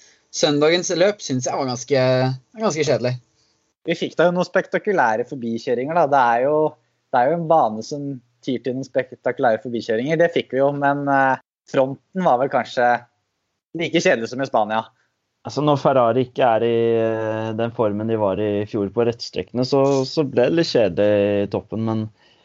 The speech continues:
Speaker 3: må jo si at, eh, førere som, eh, Gasly med hans forbikjøring i Eau Rouge og, og Ricciardo med sitt løp, eh, gjorde jo løpet,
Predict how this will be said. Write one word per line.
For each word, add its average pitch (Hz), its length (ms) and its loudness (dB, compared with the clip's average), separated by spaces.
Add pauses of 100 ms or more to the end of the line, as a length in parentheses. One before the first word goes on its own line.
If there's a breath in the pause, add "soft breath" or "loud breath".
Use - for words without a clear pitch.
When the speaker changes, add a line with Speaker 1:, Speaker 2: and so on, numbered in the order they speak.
(180 soft breath)
Speaker 3:
må 135 100 0
jo 151 80 4
si 131 160 2
at, 113 240 -2
eh, 107 480 2 (100)
førere 95 380 -2
som, 104 340 -4
eh, 98 200 -2
Gasly 101 640 -2
med 101 420 -2
hans 101 220 -4
forbikjøring 104 680 -2
i 101 300 0
Eau 104 160 2
Rouge 107 400 -2
og, 104 160 0 (420 soft breath)
og 123 140 4
Ricciardo 107 640 2
med 107 240 -2
sitt 104 260 -10
løp, 107 220 0 (100)
eh, 120 460 0
gjorde 117 180 0
jo - 60 2
løpet, 107 760 0